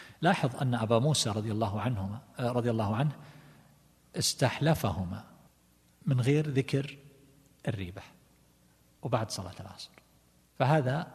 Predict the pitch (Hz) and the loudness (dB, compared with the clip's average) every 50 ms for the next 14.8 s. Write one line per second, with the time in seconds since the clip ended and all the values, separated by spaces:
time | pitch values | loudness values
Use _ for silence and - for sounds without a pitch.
0 | - - - - - - - _ _ _ _ _ _ _ _ _ _ _ - 143 | -20 -20 -20 -20 -20 -20 -20 _ _ _ _ _ _ _ _ _ _ _ -2 0
1 | 139 - - - - 139 131 208 202 160 123 120 98 82 107 98 104 107 107 107 | 0 0 0 0 0 2 2 2 2 2 0 -2 -2 -2 -2 -2 -2 -2 -2 -2
2 | 107 - - - 131 113 - 113 113 107 104 101 - - - - - - 127 107 | -4 -4 -2 -2 -2 -2 0 -2 -2 -2 -2 -4 -6 -6 -8 -8 -4 -2 -2 -2
3 | 95 - - - - - - _ _ _ _ _ _ _ _ _ _ _ - 127 | -2 -6 -12 -16 -18 -20 -20 _ _ _ _ _ _ _ _ _ _ _ -6 -2
4 | 117 117 147 160 147 135 123 120 110 - - 113 107 107 123 143 180 - - - | 4 4 6 6 6 4 2 0 0 -2 -2 -2 -2 -2 -4 -4 -6 -10 -14 -20
5 | - - _ _ _ _ _ _ _ - 135 117 - 107 92 - - - - - | -20 -20 _ _ _ _ _ _ _ -6 -6 -4 -4 -8 -8 -8 -12 -14 -16 -18
6 | - _ _ _ _ _ _ _ _ _ _ _ _ _ _ _ - 139 165 156 | -20 _ _ _ _ _ _ _ _ _ _ _ _ _ _ _ 0 2 4 4
7 | 139 127 107 - 120 107 101 120 131 - - - - - - - _ _ _ _ | 2 2 0 -2 -4 -4 -4 -6 -8 -10 -16 -20 -20 -20 -20 -20 _ _ _ _
8 | _ _ _ _ _ _ _ _ _ _ _ _ - 123 107 98 90 85 - - | _ _ _ _ _ _ _ _ _ _ _ _ -4 -4 -4 -4 -6 -8 -10 -14
9 | - - _ _ _ _ _ _ _ _ _ _ _ _ _ - 127 113 - - | -16 -20 _ _ _ _ _ _ _ _ _ _ _ _ _ -2 0 0 0 0
10 | 139 123 107 98 110 107 104 101 110 117 - - - - - - _ _ _ _ | 0 0 0 2 0 0 0 0 -2 -6 -8 -10 -18 -20 -20 -20 _ _ _ _
11 | _ _ _ _ _ _ _ _ _ _ _ _ - - - - - - 110 95 | _ _ _ _ _ _ _ _ _ _ _ _ -8 -6 -6 -6 -4 -4 -6 -6
12 | - - - - - - _ - - _ _ _ _ _ _ _ _ _ _ _ | -6 -10 -16 -18 -18 -20 _ -20 -20 _ _ _ _ _ _ _ _ _ _ _
13 | _ _ _ 151 147 143 - - - 117 110 147 139 120 123 110 104 123 127 123 | _ _ _ -2 0 0 0 -2 -2 0 2 2 2 2 0 -2 -2 -2 -2 -2
14 | 117 98 - - 123 110 101 98 - - 123 110 104 - - - | -2 -4 -4 -4 -4 -4 -4 -4 -4 -4 -4 -4 -4 -6 -12 -14